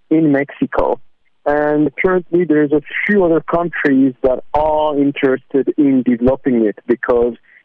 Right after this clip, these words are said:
it enables you to produce gas and energy in low value land where you don't have other kind of sources of energy or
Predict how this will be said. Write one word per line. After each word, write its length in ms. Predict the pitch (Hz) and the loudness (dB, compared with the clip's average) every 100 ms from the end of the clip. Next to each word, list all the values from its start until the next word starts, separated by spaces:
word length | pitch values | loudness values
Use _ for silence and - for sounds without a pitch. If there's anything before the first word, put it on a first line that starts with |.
| - | -6
it 100 | 131 | -2
enables 580 | 139 127 143 143 143 131 | 0 0 0 0 0 0
you 160 | - 269 | 0 -2
to 120 | 139 | -2
produce 520 | - 120 127 127 - - | -4 -2 0 0 -2 -8
gas 380 | 160 151 110 127 - _ _ _ - | -4 -2 -2 -4 -10 _ _ _ -4
and 140 | 127 - | -2 -2
energy 720 | 156 160 143 131 - 117 131 - _ _ - | 0 0 0 -2 0 0 0 -4 _ _ -2
in 260 | 131 120 | 0 2
low 180 | 139 151 | 2 0
value 420 | 131 139 135 135 | 0 0 0 2
land 560 | 127 131 131 131 131 131 _ _ _ - - | 2 2 0 0 -2 -4 _ _ _ -4 0
where 540 | 131 135 135 135 135 | 0 2 2 2 0
you 180 | 131 135 | 0 -2
don't 240 | 147 160 | -2 -2
have 300 | 139 143 131 - - | -2 -2 -2 -6 -4
other 360 | 151 143 143 139 | -2 0 0 -2
kind 340 | - 135 127 | -2 -2 0
of 100 | 120 - _ _ _ _ - | -2 -4 _ _ _ _ -2
sources 440 | - 147 - 135 120 | 0 0 0 -2 -2
of 120 | 113 131 | -4 -2
energy 640 | 127 117 110 - 117 123 - | 0 0 -2 0 2 2 2
or 560 | 127 113 113 113 113 | 2 2 2 2 0